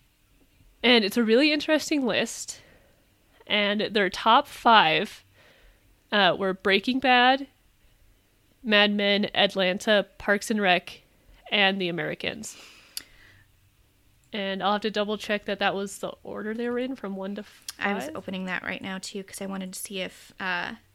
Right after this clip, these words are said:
Speaker 2: Breaking Bad was actually number one.
Speaker 1: I feel like
Speaker 2: Yes, Breaking Bad's number one,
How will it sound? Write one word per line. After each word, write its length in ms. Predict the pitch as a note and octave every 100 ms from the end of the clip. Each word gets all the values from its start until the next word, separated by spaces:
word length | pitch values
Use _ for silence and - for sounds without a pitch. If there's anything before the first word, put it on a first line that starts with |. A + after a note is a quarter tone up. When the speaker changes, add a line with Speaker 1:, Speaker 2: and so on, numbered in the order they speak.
| _ _ _ _ _ _ -
Speaker 2:
Breaking 340 | G3+ G3 F#3
Bad 300 | F#3 F3+ F#3
was 280 | F#3 F#3 -
actually 760 | - - - - - - G#3 A3 _ _ _ _ -
number 240 | G#3 G3+
one. 420 | G3+ B3 B3+ - - _ _ _ _ _
Speaker 1:
I 140 | A#3+ B3+
feel 160 | D#4+
like 160 | E4+ C#4+ _ _ _ _ _ _ _ _ _ - F#3+ F#3
Speaker 2:
Yes, 300 | G3 E3 -
Breaking 300 | - G3+ G#3
Bad's 240 | - - -
number 180 | -
one, 220 | - -